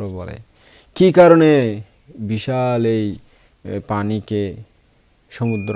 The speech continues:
বলা হয়?" বান্তে বললেন, "মহারাজ, উহাতে যত পানি তত লবণ, এবং যত লবণ তত পানি আছে।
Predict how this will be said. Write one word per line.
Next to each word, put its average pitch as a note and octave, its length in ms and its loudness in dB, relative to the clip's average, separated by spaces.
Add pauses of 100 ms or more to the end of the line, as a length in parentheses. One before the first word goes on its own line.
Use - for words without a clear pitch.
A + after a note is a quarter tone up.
বলা G2+ 240 -6
হয়?" G#2 220 -10 (1400)
বান্তে A2 300 -4
বললেন, G2+ 400 -4 (840)
"মহারাজ, G#2 480 -8 (1400)
উহাতে C#3 400 6 (200)
যত B2 360 0 (280)
পানি B2+ 380 2 (1120)
তত F#2+ 280 -8 (360)
লবণ, E2+ 340 -8 (640)
এবং B2 180 0 (120)
যত A#2 280 0
লবণ A#2+ 440 0 (100)
তত G2+ 240 -10 (320)
পানি F#2+ 280 -10
আছে। F2 260 -16